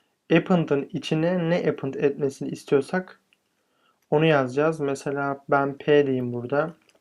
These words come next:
Ve bu P'yi kapattım. Ve bu P'nin içine diyeyim ki Udemy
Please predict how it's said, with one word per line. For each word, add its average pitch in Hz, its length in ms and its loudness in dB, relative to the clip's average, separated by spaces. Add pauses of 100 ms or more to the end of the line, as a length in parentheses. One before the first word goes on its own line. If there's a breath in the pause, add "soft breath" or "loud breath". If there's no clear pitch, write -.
(1700 soft breath)
Ve 143 200 6
bu 139 120 -2
P'yi 139 320 2
kapattım. 147 680 -4 (1040)
Ve 151 160 2
bu 151 200 -4 (100)
P'nin 147 440 2
içine 147 400 0
diyeyim 139 240 0
ki - 300 -6 (160)
Udemy 139 460 -2